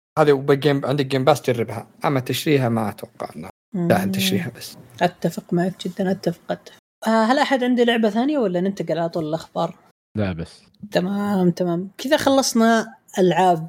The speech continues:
Speaker 2: آه، الحلقة، وننتقل إلى الأخبار اللطيفة. وعندنا أول خبر، وعندك يا نواف، إيش الخبر؟
Speaker 1: الخبر يا طويل العمر، آه، داينغ لايت، آه، نزلوا، آه، نزلوا أمس، آه،
Speaker 2: مم.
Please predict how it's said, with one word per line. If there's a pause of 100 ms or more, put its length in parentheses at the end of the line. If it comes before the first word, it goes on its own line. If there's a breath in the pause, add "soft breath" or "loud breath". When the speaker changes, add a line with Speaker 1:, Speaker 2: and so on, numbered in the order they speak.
Speaker 2:
آه، (140)
الحلقة،
وننتقل
إلى
الأخبار
اللطيفة. (440 loud breath)
وعندنا
أول
خبر، (400 loud breath)
وعندك
يا
نواف، (180)
إيش
الخبر؟ (360)
Speaker 1:
الخبر
يا
طويل
العمر،
آه،
داينغ
لايت، (120)
آه،
نزلوا،
آه، (440)
نزلوا
أمس،
آه،
Speaker 2:
مم.